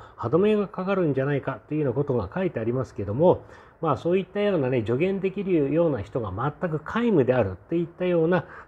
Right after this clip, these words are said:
状況に加えて、やっぱりこの永宮ご一家、ご一家ね、あの、今回は佳子さまのわがままな点が、えー、結構クローズアップされておりますけれども、永宮家全体のわがままというかね、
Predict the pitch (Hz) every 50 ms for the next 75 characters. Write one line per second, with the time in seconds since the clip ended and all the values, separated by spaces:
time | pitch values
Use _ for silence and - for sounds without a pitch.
0 | - 113 117 160 170 165 156 151 160 160 156 156 139 - - - 180 180 143 165
1 | 170 160 - 202 214 185 120 - - - - - - - - - 135 139 139 -
2 | 202 190 156 - 135 127 123 117 139 139 143 143 139 135 139 135 131 117 120 131
3 | 127 120 - - - - - - - - 123 131 123 - - 110 120 139 147 139
4 | - - - - - - - - - 120 117 110 113 190 208 196 180 156 127 107
5 | - - 123 131 135 180 160 127 117 110 107 95 92 110 120 131 147 160 160 165
6 | 139 107 95 87 - 107 104 104 110 127 135 131 120 113 113 113 110 107 107 101
7 | 95 - - 143 143 - 117 98 - - 139 156 151 135 147 139 131 - - -
8 | 123 135 127 - 143 - 143 143 139 139 143 127 - - 110 98 95 107 110 107
9 | 104 110 120 139 160 170 175 175 175 160 117 113 98 90 - 120 151 190 220 214
10 | - 233 220 214 208 208 185 147 135 143 147 160 165 160 156 127 104 - - 87
11 | 85 85 - 135 139 160 170 -